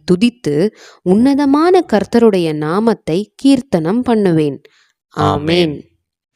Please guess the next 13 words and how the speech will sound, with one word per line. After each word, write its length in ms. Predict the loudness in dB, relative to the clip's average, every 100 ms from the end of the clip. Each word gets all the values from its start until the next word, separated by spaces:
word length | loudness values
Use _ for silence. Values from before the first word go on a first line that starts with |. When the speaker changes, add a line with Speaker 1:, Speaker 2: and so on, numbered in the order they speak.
| -4 0
Speaker 1:
சங்கீதம் 720 | 2 4 6 4 2 2 2 0 _ -20 -4
எட்டாம் 500 | -4 -4 0 2 2 0
அதிகாரம். 640 | -2 -2 0 0 2 0 -2 -8 -18 -20 -20 -20 _
கித்தீத் 500 | -4 -2 0 0 0 -4
வாத்தியத்தில் 720 | -4 -2 -2 -2 2 2 2 0 -12 -20 _
வாசிக்க 680 | -2 0 0 -4 -2 0 0 -2 -8 -2
ராகத் 440 | 0 -2 -4 -2
தலைவனுக்கு 680 | 0 0 0 -2 -4 -2 0 0 -2
ஒப்புவிக்கப்பட்ட 1000 | -4 -2 -2 0 0 -2 -2 -2 -2 -2 -2 -2
தாவீதின் 580 | 2 2 2 2 2 2
சங்கீதம். 680 | 2 0 0 0 -2 -2 -6 -16 _ _ _ -20 _
ஒன்று. 340 | -2 -2 -4 -10 _ _ _ _ -20 _ _ _ _
எங்கள் 440 | 0 2 4 2